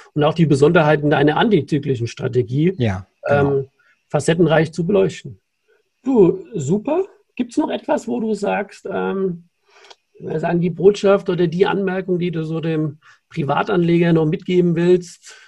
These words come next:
Speaker 1: ähm, zu dem Thema?
Speaker 2: Ja, ähm, äh, auf jeden Fall. Also die, die jüngste Vergangenheit, und wir sind jetzt im August und wir erinnern uns an die, ähm, Hochzeit, an die erste Welle mit Corona.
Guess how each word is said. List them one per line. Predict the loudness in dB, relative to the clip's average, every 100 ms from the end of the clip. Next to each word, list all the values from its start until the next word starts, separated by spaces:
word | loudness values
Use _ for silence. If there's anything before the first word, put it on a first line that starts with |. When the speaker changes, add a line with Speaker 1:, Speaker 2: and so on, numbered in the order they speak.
| _ _ _ _ _ _ -20 -18 -14
Speaker 1:
ähm, | -10 -6 -6 -4
zu | 0
dem | 2
Thema? | 4
Speaker 2:
Ja, | 4 4 2 -4 -16 -6 0
ähm, | 2 4
äh, | 2 2 0 -4 -2
auf | -2 2
jeden | 0 0
Fall. | 0 2
Also | 2 0
die, | -4 -6
die | -8 -6 0
jüngste | 2 2 0 -4 -4
Vergangenheit, | -4 -2 0 0 0 -2 -6 -16 -18
und | -18 -18 -20 -16
wir | -12 -10 -12 -16 _ _ _ -20 _ _
sind | -4 0
jetzt | 2 0
im | -4
August | -4 0 0 0 -10 -12
und | -6 -4
wir | -2
erinnern | -2 -6
uns | -6 -10 -10 -14 -10
an | -8 -6
die, | -6 -8 -8 -10
ähm, | -10 -8 -2
Hochzeit, | -2 -4 -4 2 4 2
an | 0
die | -2
erste | -2 -2 0 2
Welle | 2 2 -2
mit | -6 -8
Corona. | -6 -4 -2 -2 -4